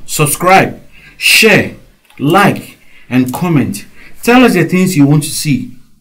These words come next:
or the things you want us to do. We are here for you. We are learning. Just look at that. The place is so nice,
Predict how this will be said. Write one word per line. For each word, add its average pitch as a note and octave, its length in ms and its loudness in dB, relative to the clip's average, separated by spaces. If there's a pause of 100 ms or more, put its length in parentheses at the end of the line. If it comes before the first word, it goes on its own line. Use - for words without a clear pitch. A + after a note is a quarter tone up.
(420)
or A#2+ 80 -6
the C#3+ 100 2
things G3 380 4
you C3 60 0
want D3+ 160 2
us C#3+ 80 0
to B2 120 -2
do. B2+ 360 0 (1080)
We G#2+ 140 -6
are A#2 80 -2
here D3 240 0
for A#2 200 -4
you. A#2 340 -4 (220)
We G#2+ 140 -6
are A#2 80 -2
learning. B2+ 640 0 (400)
Just C#3 240 -4
look B2+ 160 0
at G#2 140 -4
that. - 280 -8 (1200)
The G#2+ 80 -12
place B2 360 -2
is A2+ 240 -8
so C3 340 0
nice, A#2+ 580 -4